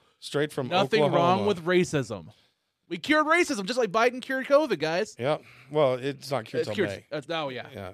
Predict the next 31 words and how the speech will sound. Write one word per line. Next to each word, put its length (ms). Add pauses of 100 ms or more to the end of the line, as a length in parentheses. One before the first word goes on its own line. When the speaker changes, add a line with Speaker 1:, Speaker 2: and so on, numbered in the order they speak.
(500)
Speaker 1:
It's 140
almost 360
cured. 380
Speaker 2:
It's 80
almost 300
cured. 180 (680)
Well, 80
I 40
mean, 80
I 80
can 80
delay 180
this 180
episode 360
<laughs> 40
so 100
that 100
way 80
you 60
don't 80
have 40
to 60
worry 80
about 160
your 80
wedding 260
at 80
Speaker 1:
Oh, 40
Speaker 2:
all. 160 (100)
Speaker 1:
Jesus. 640
<laughs> 40